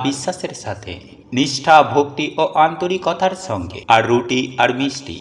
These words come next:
যদি গোমাতা আর কুকুরকে আলাদা আলাদা করে খাইয়ে দিতে পারেন, তাহলে আমি আপনাদেরকে কথা দিই, সাত দিনের মধ্যে আপনাদের আর্থিক উন্নতি হবেই হবে। সাত দিনের মধ্যেই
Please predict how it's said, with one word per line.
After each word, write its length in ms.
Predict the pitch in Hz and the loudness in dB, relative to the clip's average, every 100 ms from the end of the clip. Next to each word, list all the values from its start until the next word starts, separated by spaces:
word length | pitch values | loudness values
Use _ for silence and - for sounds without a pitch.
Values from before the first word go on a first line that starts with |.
| - | -8
যদি 240 | 113 135 131 135 | 2 2 2 4
গোমাতা 420 | 139 147 156 156 - | 4 4 2 2 2
আর 100 | 143 - | 0 0
কুকুরকে 480 | 143 - 147 - 113 - | -6 -4 -6 -6 -6 0
আলাদা 340 | 123 143 143 151 | 2 4 2 2
আলাদা 340 | 120 123 139 147 | 2 2 0 -4
করে 200 | 135 110 - | -6 -10 -6
খাইয়ে 300 | 104 117 139 | -4 -2 -4
দিতে 240 | 135 135 | -4 -8
পারেন, 340 | 107 101 90 90 92 - - - | -6 -6 -6 -10 -16 -20 -6 4
তাহলে 340 | 160 160 160 151 | 6 6 4 4
আমি 260 | 156 160 196 - 220 | 6 6 6 4 6
আপনাদেরকে 480 | - 180 196 196 165 - | 6 2 0 -2 -4 0
কথা 260 | 127 131 117 | 0 2 -2
দিই, 200 | 107 104 - | -2 -8 -6
সাত 220 | - 127 123 - | 4 6 6 2
দিনের 280 | 131 147 135 | 0 0 0
মধ্যে 340 | 120 139 131 98 - - - | -2 -4 -4 -8 -8 -16 2
আপনাদের 420 | 160 170 202 202 208 - | 6 6 4 0 0 4
আর্থিক 380 | - - 165 156 - | 4 2 -6 -8 -4
উন্নতি 500 | 135 135 147 139 101 87 - - - | 0 0 0 -4 -6 -10 -14 -16 2
হবেই 680 | 117 110 117 110 131 143 117 | 4 4 0 2 4 4 2
হবে। 340 | 104 92 90 - - - - | -2 -2 -6 -10 -16 -20 -16
সাত 260 | - 160 185 175 | 0 4 4 4
দিনের 260 | 202 214 165 | 0 0 0
মধ্যেই 440 | 170 - 160 165 | 0 0 0 0